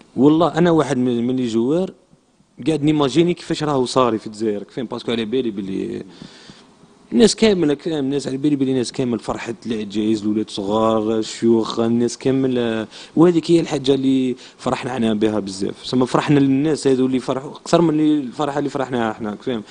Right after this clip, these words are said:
لنفوسنا يعني. الحمد لله يا ربي.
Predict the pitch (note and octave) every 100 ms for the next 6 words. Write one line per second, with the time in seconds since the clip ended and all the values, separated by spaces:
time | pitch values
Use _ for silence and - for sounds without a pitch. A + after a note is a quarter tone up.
0 | - - B2 - A#2 G#2 G2+ F#2+ F2+ -
1 | - - - - - D3+ D3 C#3+ B2+ A2+
2 | G2+ -